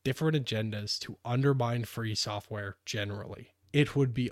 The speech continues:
all too easy for private companies to start selling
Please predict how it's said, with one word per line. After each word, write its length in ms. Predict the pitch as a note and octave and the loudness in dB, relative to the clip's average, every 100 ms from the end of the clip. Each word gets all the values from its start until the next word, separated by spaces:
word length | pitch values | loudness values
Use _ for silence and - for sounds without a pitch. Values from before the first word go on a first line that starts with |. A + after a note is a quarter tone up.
| - | -2
all 360 | B2+ C#3 C#3+ C3 | 0 4 4 2
too 320 | - B2 B2 | 0 0 0
easy 540 | A2+ A2 G#2 C#3 C#3 - | -4 -4 -4 -8 -14 -12
for 160 | - | -10
private 440 | A2+ A#2 A#2 A#2+ A#2 | -6 -2 0 0 -4
companies 560 | A#2 G#2+ G#2+ G#2+ G2+ - | -6 -4 -4 -4 -4 -6
to 80 | |
start 340 | - A#2 G#2 - | -6 -6 -4 -2
selling 420 | - A2 A2+ | 0 0 -2